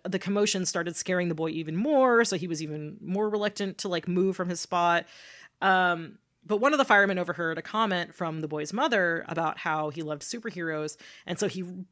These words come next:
bolted back to the fire station and found their Spider-Man costume that he used when they were, like,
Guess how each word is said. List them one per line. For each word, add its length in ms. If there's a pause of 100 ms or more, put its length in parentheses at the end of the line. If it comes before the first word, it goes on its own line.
(100)
bolted 520
back 260
to 100
the 80
fire 260
station 480
and 180
found 300
their 140
Spider-Man 420
costume 500
that 140
he 60
used 480
when 160
they 80
were, 100
like, 140